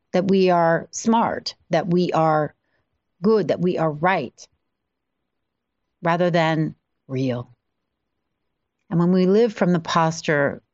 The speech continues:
of right rather than real, we're gonna suffer. So often,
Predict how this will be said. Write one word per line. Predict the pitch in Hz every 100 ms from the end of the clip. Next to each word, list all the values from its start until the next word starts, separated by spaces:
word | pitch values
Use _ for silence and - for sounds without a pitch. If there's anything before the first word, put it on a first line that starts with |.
| -
of | 139
right | 160 151 147 - _ _ _ _ _ _ _ _ -
rather | 147 147
than | 156 160
real, | 139 123 127 - _ _ _ _ _ _ _ _ _ _ _ -
we're | 139
gonna | 139 131
suffer. | 139 - 156 160 - _ _ _ _ _ _ _ _ _ _ _ _ _ _ _ _ _ _ _ _
So | - 233 247
often, | 220 214 - 156 147